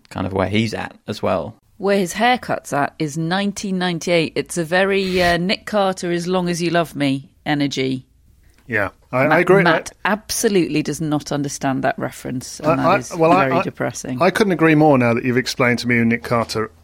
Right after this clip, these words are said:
Speaker 3: is, stroke was, um,
Speaker 2: Mm.
Speaker 3: back in the nineties. Um, yes,
Speaker 2: Mm.
Speaker 3: no, I, I, I get it now.
Speaker 2: Yeah, I mean,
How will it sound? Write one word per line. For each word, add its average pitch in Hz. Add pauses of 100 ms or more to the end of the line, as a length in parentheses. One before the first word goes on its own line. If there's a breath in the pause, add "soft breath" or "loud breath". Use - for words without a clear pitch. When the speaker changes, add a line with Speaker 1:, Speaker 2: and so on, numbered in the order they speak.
(180)
Speaker 3:
is, 123
stroke -
was, 107 (260)
um, 104
Speaker 2:
Mm. 147
Speaker 3:
back 123
in 101
the 107
nineties. 104 (220)
Um, 98 (100)
yes, 143
Speaker 2:
Mm. 139
Speaker 3:
no, 104
I, 98
I, -
I -
get 101
it 95
now. 95 (320)
Speaker 2:
Yeah, 156
I 214
mean, 226